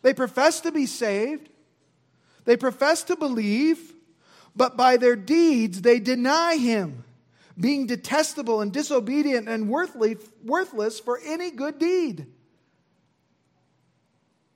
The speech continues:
You can say you believe a lot of things, but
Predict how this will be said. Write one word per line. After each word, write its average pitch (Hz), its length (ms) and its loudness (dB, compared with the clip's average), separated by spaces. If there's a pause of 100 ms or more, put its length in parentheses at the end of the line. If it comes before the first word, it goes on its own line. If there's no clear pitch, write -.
(580)
You 269 140 -2
can 311 140 -4
say 294 320 2
you 277 100 0
believe 240 360 0
a 254 60 2
lot 294 280 2
of 311 100 -6
things, 185 420 -4
but 214 280 -2